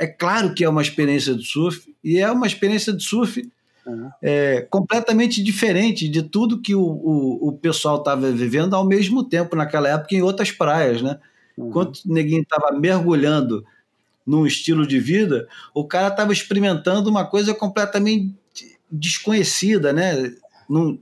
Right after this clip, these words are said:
Speaker 1: não colocou a quilha, tinha aqui duas pessoas.
Speaker 2: É, sem
Speaker 1: E aí
Speaker 2: referência nenhuma, né? Tipo, errando mesmo, né? Assim, ingenuidade
Speaker 1: E nessa hora,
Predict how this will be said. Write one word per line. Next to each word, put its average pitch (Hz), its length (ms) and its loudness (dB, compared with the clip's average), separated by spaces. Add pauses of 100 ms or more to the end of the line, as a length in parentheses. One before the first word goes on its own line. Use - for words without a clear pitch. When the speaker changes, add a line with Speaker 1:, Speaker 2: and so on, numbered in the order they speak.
Speaker 1:
não 175 160 2
colocou 190 420 2
a 165 80 0
quilha, 190 400 0
tinha 185 220 0
aqui 170 180 -2
duas 170 320 2
pessoas. 156 880 0
Speaker 2:
É, 123 260 2 (140)
sem 143 120 0
Speaker 1:
E 151 180 2
aí 156 80 8
Speaker 2:
referência 175 260 4
nenhuma, 190 600 2
né? 165 260 0 (100)
Tipo, 131 460 -4 (720)
errando 156 540 0
mesmo, 143 400 0
né? 131 340 -4
Assim, 131 240 -8 (1120)
ingenuidade 127 380 0
Speaker 1:
E 139 100 4
nessa 147 300 2
hora, 151 220 2